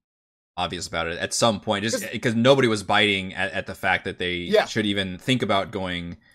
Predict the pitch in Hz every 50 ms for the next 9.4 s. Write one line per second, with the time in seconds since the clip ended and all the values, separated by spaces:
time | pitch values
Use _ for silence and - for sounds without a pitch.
0 | _ _ _ _ _ _ _ - 110 120 117 113 107 95 - - - 508 - 85
1 | 85 196 214 226 - - - _ - 190 196 220 - - 196 196 214 226 208 226
2 | 202 175 160 170 185 180 160 165 151 143 156 165 156 160 180 170 170 185 190 185
3 | 185 190 160 156 135 160 156 147 131 147 151 170 170 196 202 202 196 214 208 208
4 | 202 - - 226 226 226 226 - _ _ _ _ - - _ _ _ _ _ _
5 | _ - 185 170 160 156 170 190 196 190 185 180 175 185 185 190 196 196 190 185
6 | 180 160 160 156 156 151 - 175 165 160 156 151 147 147 143 139 - _ _ _
7 | 160 151 165 160 - - 160 165 147 - 165 165 160 160 156 - 190 190 175 147
8 | 175 175 180 185 175 147 135 139 - - - 185 185 165 160 185 190 190 196 196
9 | 190 190 190 - 127 131 135 127